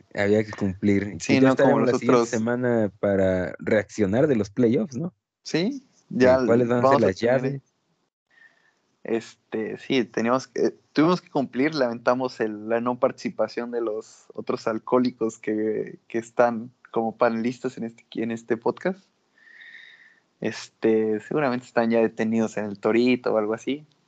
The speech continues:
Speaker 2: por eso no pudieron
Speaker 1: Les
Speaker 2: venir,
Speaker 1: van a dar
Speaker 2: porque
Speaker 1: su, su rosca.
Speaker 2: Sí, no, porque ni siquiera dijeron, "No, no puedo", que no sé qué, andaban de vergueros en la tarde. No, sí grabamos hoy. Pura madre. Este, pero bueno, nos despedimos.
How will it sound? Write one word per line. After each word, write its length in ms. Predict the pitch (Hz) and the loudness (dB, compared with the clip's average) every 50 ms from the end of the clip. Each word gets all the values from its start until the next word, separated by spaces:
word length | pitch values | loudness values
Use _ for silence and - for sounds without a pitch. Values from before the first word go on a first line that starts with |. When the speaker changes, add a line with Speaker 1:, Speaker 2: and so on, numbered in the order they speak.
| _ _ - | _ _ -2
Speaker 2:
por 100 | - 117 | -2 -2
eso 120 | 117 131 | 0 0
no 140 | 123 120 113 - | -2 -2 0 2
pudieron 260 | 127 123 123 120 117 | 2 2 2 2 0
Speaker 1:
Les 100 | 113 107 | -2 0
Speaker 2:
venir, 140 | 101 135 139 | 0 2 2
Speaker 1:
van 140 | 131 143 | 2 2
a 40 | 143 | 2
dar 100 | 139 135 | 4 4
Speaker 2:
porque 220 | 131 127 - - 120 | 4 4 4 4 4
Speaker 1:
su, 200 | 113 104 101 95 | 4 2 0 -2
su 160 | 98 107 104 | -2 -2 0
rosca. 520 | 107 113 120 117 - - - 117 104 104 - _ _ _ _ _ _ _ _ _ _ | 2 2 0 0 -2 -4 -6 -6 -6 -6 -8 _ _ _ _ _ _ _ _ _ _
Speaker 2:
Sí, 240 | - - 160 156 | 0 2 2 4
no, 180 | 151 143 143 127 | 4 2 0 0
porque 380 | 123 127 113 - 123 123 117 104 - _ - | 0 -4 -2 0 -2 -2 -2 -2 -8 _ -10
ni 180 | - 143 135 | -6 -4 -4
siquiera 320 | 123 135 - 165 180 190 170 | -4 0 2 4 4 4 4
dijeron, 480 | 143 131 - 156 156 160 151 131 117 | 2 0 2 4 4 4 4 2 0
"No, 180 | 117 123 131 135 | -2 -2 -2 -2
no 120 | 127 123 120 | -2 -4 -6
puedo", 400 | 123 - 127 131 135 131 117 113 - | _ -4 -4 -4 -4 -4 -8 -12 -16
que 100 | - 110 | -18 -20
no 100 | 113 117 | -20 -20
sé 80 | - _ | -14 _
qué, 220 | - 120 120 113 113 113 | -4 -4 -4 -4 -6 -10
andaban 280 | 120 117 120 139 147 143 | -12 -10 -8 -8 -8 -8
de 100 | 117 107 | -8 -8
vergueros 520 | 110 110 107 104 117 135 139 135 120 - - | -8 -8 -8 -4 -2 -2 -2 -2 -4 -6 -10
en 100 | 110 107 | -18 -18
la 100 | - - | -20 -14
tarde. 360 | _ - 120 127 120 127 - | _ -6 -4 -4 -4 -6 -10
No, 220 | - 180 196 185 | -12 -12 -14 -12
sí 160 | 185 - 170 160 | -8 -6 -4 -2
grabamos 420 | 151 139 139 147 143 135 - - | 0 0 0 -2 -4 -8 -8 -8
hoy. 140 | 147 - - _ _ _ _ _ _ _ _ _ - _ _ _ _ _ _ _ _ | -8 -8 -10 _ _ _ _ _ _ _ _ _ -20 _ _ _ _ _ _ _ _
Pura 240 | - 135 127 120 117 | -4 -2 0 0 -2
madre. 400 | 117 117 123 131 143 160 190 202 _ _ _ _ _ _ _ _ _ _ _ _ _ _ _ _ _ _ _ _ _ _ _ _ _ _ _ _ _ _ _ _ _ - | -2 0 0 0 0 -2 -6 -10 _ _ _ _ _ _ _ _ _ _ _ _ _ _ _ _ _ _ _ _ _ _ _ _ _ _ _ _ _ _ _ _ _ -16
Este, 640 | 113 107 - - _ _ - 110 104 107 110 98 - - | -16 -16 -16 -18 _ _ -12 -10 -10 -10 -12 -14 -12 -10
pero 160 | 107 110 113 | -6 -6 -6
bueno, 200 | 110 110 - - _ _ _ _ _ _ _ - | -6 -8 -10 -16 _ _ _ _ _ _ _ -10
nos 160 | 123 120 117 | -8 -6 -6
despedimos. 800 | 113 117 - - 123 117 123 135 156 180 196 214 214 - - _ | -6 -6 -4 -2 0 2 2 2 4 4 2 2 0 -4 -20 _